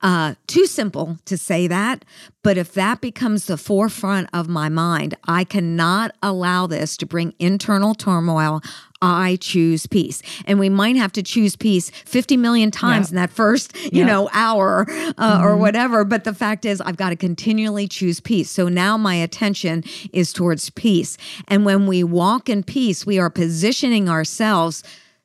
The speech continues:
Speaker 1: to find solutions, find strategies,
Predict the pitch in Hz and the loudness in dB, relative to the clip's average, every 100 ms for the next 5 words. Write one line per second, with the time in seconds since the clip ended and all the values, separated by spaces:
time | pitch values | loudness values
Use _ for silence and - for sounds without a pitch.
0 | _ _ _ _ - 196 165 - 180 247 | _ _ _ _ -8 -4 -4 0 0 2
1 | 269 240 196 165 160 - 147 156 - - | 0 -2 -2 -2 -2 -4 -6 -8 -10 -4
2 | 196 220 254 254 - 190 160 160 156 165 | -2 0 0 -2 -2 -2 -2 -4 -4 -2
3 | 160 151 156 | -2 -2 -6